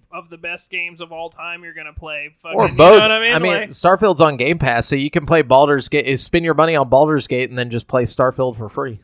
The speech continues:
Speaker 1: I highly recommend playing them both for sure, but, like,
Speaker 2: Yeah.
Speaker 1: you're gonna have to focus on one
Speaker 2: One
Speaker 1: and
Speaker 2: or the
Speaker 1: then
Speaker 2: other.
Speaker 1: you know what I mean? 'Cause
Speaker 2: Uh,
Speaker 1: they both
Speaker 2: yeah.
Speaker 1: demand, like,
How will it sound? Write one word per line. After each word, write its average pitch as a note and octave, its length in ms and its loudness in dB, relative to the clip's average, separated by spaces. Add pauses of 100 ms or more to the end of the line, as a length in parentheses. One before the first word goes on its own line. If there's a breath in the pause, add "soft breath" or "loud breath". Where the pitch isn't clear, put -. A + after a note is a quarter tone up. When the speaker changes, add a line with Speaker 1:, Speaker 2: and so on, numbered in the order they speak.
(100)
Speaker 1:
I F#3+ 120 -6
highly B3+ 320 -4
recommend G3+ 520 -12
playing F3 280 -14
them D#3+ 140 -20
both C#3+ 340 -14
for D3 160 -18
sure, C#3 380 -18
but, D3+ 160 -16
like, D3+ 280 -14
Speaker 2:
Yeah. A#2+ 80 -20 (240)
Speaker 1:
you're G3 180 -18
gonna A#3 220 -8
have F#3 180 -10
to D#3+ 80 -20
focus E3+ 420 -16
on E3 200 -16
one - 220 -10
Speaker 2:
One A2+ 220 0
Speaker 1:
and A2 80 2
Speaker 2:
or A2 40 2
the G#2 160 0
Speaker 1:
then G#2 80 0
Speaker 2:
other. G#2 220 -2
Speaker 1:
you - 100 -10
know F#3 140 -12
what F#3 100 -10
I F#3 80 -10
mean? F#3 260 -12
'Cause F3+ 140 -16
Speaker 2:
Uh, B2+ 60 2
Speaker 1:
they G3 120 -4
both G3+ 220 -4
Speaker 2:
yeah. C3+ 80 -6
Speaker 1:
demand, F3 440 -10
like, C#3+ 240 -14